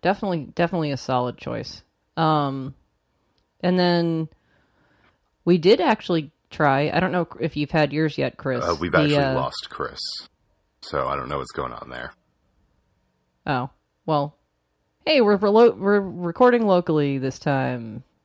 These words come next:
Speaker 1: Hopefully that works. Um, of course, my audio is gonna be messed up for part of it, but that's fine. Anyway, um, the Dell's Mango Passion Fruit Shandy. So that's their new fruit shandy for this year.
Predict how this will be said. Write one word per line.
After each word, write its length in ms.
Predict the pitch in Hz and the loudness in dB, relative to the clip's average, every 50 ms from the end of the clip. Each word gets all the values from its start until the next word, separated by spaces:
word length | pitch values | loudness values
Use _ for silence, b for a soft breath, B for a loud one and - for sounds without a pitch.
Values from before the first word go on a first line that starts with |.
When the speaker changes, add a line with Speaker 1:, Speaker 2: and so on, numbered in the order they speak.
| _ _ _ _ | _ _ _ _
Speaker 1:
Hopefully 440 | - 135 143 - - - 151 156 160 | -8 -8 -8 -6 -6 -2 0 2 4
that 140 | 175 - - | 4 4 6
works. 500 | 220 214 170 - - - - - - - - | 6 4 4 2 0 -8 -18 -18 -18 -14 -8
Um, 440 | - 151 143 139 135 131 131 123 113 | -4 -4 -2 -2 -4 -4 -6 -8 -8
of 180 | 107 110 113 - | -10 -10 -8 -6
course, 260 | - 143 135 - - | -4 -4 -4 -4 -4
my 160 | 143 135 131 | -6 -4 -2
audio 280 | 139 139 135 131 131 131 | 0 0 0 0 -2 -4
is 80 | 127 | -4
gonna 160 | - 131 131 | -6 -8 -8
be 100 | 123 - | -8 -6
messed 320 | 131 131 127 127 - - - | -6 -6 -6 -8 -6 -4 -6
up 140 | 127 - - | -6 -6 -6
for 100 | - 127 | -12 -10
part 220 | - 135 131 131 | -6 -6 -6 -6
of 80 | 127 131 | -6 -8
it, 100 | 127 - | -8 -8
but 100 | - - | -4 0
that's 200 | 202 208 208 - | 0 0 2 2
fine. 560 | - 220 202 180 151 147 139 135 123 127 - B B B B B B B B B | 2 4 4 4 4 2 0 0 -2 -6 -10 B B B B B B B B B
Anyway, 420 | 254 247 202 170 151 147 151 151 _ b b b b b b b b b b b b - | 2 2 4 4 2 0 -2 -4 _ b b b b b b b b b b b b -2
um, 600 | - 160 151 151 151 147 143 139 135 127 151 - _ _ _ _ _ _ _ _ _ _ - - - _ _ _ _ _ | 0 2 4 4 2 2 0 -2 -4 -8 -10 -12 _ _ _ _ _ _ _ _ _ _ -20 -20 -20 _ _ _ _ _
the 640 | - 160 160 160 160 160 156 151 147 147 139 131 131 - _ _ _ _ _ _ _ _ _ _ _ _ _ _ _ _ _ _ _ _ _ _ _ _ _ _ _ - - - 156 | -2 0 2 4 4 4 2 0 0 -2 -4 -6 -8 -12 _ _ _ _ _ _ _ _ _ _ _ _ _ _ _ _ _ _ _ _ _ _ _ _ _ _ _ -20 -18 -6 2
Dell's 440 | - 170 180 175 175 175 165 160 - | 4 6 8 8 6 4 2 0 -2
Mango 440 | 165 156 156 156 175 185 185 175 165 | -2 0 0 0 2 2 2 0 0
Passion 520 | - - 190 190 175 175 - - 165 165 | 0 0 0 2 2 2 0 -2 -4 -6
Fruit 320 | 156 - - 151 147 - - | -4 -4 -4 -4 -6 -6 -10
Shandy. 600 | - - 160 151 147 139 127 - 104 110 156 151 - | -12 -8 -6 -4 -4 -4 -4 -6 -10 -12 -14 -16 -12
So 160 | - - 170 | -6 -2 0
that's 240 | 165 190 196 - - | 2 2 0 0 0
their 160 | - 180 170 | 0 0 0
new 240 | 165 175 180 180 175 | 2 2 2 2 0
fruit 340 | - - - 160 147 - - | 0 -2 -4 -4 -4 -4 -6
shandy 380 | - - 139 131 131 120 123 117 | -6 -6 -4 -4 -4 -6 -8 -10
for 140 | - - - | -10 -12 -10
this 260 | - 107 - - - | -10 -10 -12 -12 -12
year. 240 | - 110 107 107 | -12 -12 -12 -12